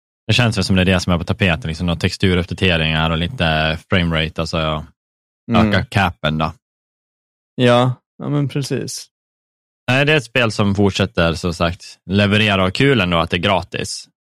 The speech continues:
Speaker 1: som jag förstår det.
Speaker 2: Det är gratis för de som redan äger.
Speaker 1: Vilket är snällt ändå.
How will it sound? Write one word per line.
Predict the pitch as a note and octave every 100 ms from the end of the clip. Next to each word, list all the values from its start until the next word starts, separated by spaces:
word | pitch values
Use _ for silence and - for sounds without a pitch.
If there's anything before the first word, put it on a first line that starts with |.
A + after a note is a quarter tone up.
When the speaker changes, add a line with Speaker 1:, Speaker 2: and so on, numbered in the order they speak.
| -
Speaker 1:
som |
jag | E2+
förstår | D#2 D2
det. | B1+ E2 F#2+ G2 _ _ _ -
Speaker 2:
Det | C#3+
är |
gratis | D3 E3+ F#3 F3+ D3+
för | D3
de | C3+ C3
som | C3
redan | A#2+ A2 A#2+
äger. | C3 B2 - - - _ _ _ _ _ -
Speaker 1:
Vilket | A2 G2
är | G2
snällt | - F#2 E2+ -
ändå. | D2 B1+ D2